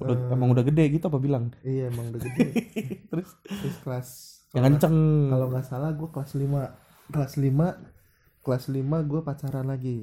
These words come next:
Speaker 1: Kelas lima.
Speaker 2: Cuman sekarang lebih modern pacarannya.
Speaker 1: Ya, nah.
Speaker 2: Pakai telepon rumah.
Speaker 1: Telepon rumah.
Speaker 2: Makanya dulu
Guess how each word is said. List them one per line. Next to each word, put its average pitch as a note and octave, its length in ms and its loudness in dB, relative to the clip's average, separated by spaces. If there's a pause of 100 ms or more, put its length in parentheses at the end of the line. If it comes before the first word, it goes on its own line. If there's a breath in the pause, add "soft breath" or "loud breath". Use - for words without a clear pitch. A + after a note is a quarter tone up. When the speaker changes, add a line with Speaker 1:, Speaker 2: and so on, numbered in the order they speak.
Speaker 1:
Kelas A2+ 240 -6
lima. A#2 160 0
Speaker 2:
Cuman D#3 180 2
sekarang C#3+ 340 -4
lebih C3 240 -2
modern C3 520 -2
pacarannya. B2 760 -6
Speaker 1:
Ya, G#2 140 -4
nah. G2+ 340 -4 (160)
Speaker 2:
Pakai A2+ 260 -8
telepon C3 380 -4
rumah. C#3+ 600 -4
Speaker 1:
Telepon A2+ 340 -6
rumah. A#2 540 -2
Speaker 2:
Makanya C3 320 -2
dulu E3+ 200 0